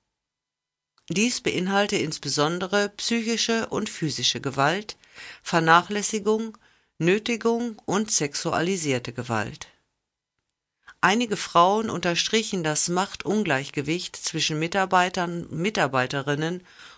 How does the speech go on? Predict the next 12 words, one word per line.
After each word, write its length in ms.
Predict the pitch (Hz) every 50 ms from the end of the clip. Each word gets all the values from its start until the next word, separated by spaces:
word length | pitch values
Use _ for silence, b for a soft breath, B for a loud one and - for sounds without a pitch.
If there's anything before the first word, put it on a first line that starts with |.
| B B
und 180 | - 214 226 214
Bewohnern 500 | 233 190 156 156 156 160 165 170 170 180
und 160 | 180 175 -
Bewohnerinnen, 880 | 202 180 175 196 202 196 185 143 120 123 113 113 110 104 113 139 139 _ _ _ _ _ _ _ _ _ _ b b b b b
das 180 | 175 180 -
die 120 | - 196 180
Position 640 | - 190 180 170 180 170 - - - 202 208 208 202
der 160 | 151 131 123
Frauen 480 | - - - 151 156 160 175 185 202 196
mit 180 | 180 175 175
Behinderungen 640 | - 151 151 160 160 165 165 160 156 170 175 185 190
schwächte, 640 | - - - 175 175 180 175 - - 127 131 151